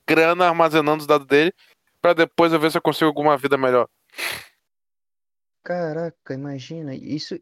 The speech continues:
Speaker 2: isso, isso seria interessante, viu? Eu curti isso.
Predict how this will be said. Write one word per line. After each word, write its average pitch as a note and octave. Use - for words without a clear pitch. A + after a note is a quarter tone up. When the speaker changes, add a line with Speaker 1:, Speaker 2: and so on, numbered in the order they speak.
Speaker 2:
isso, C#3
isso D3
seria C3
interessante, G3+
viu? F3+
Eu B2+
curti A3
isso. A3